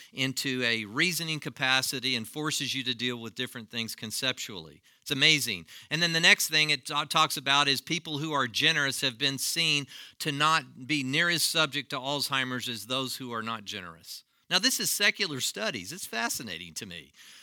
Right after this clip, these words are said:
Uh, because this, these are all biblical principles that help us understand what it is to be, in fact, a sensible steward i-, in this case. It's fascinating to me. Uh, so if you're,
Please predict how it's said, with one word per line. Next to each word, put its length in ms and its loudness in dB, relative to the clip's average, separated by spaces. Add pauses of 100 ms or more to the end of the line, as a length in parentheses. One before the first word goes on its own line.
(180)
Uh, 180 0
because 320 -4
this, 180 -2
these 300 -4
are 60 -2
all 100 0
biblical 580 0
principles 680 -4
that 100 -4
help 180 -2
us 160 -4
understand 540 -4
what 160 -6
it 100 -4
is 160 -2
to 120 -10
be, 340 -2
in 80 -10
fact, 260 -6
a 60 -8
sensible 440 -8
steward 520 -6 (420)
i-, 40 -4
in 260 0
this 180 -2
case. 520 -4
It's 120 -12
fascinating 680 -2
to 160 -8
me. 260 -10 (460)
Uh, 220 -2 (100)
so 320 -2
if 180 0
you're, 160 0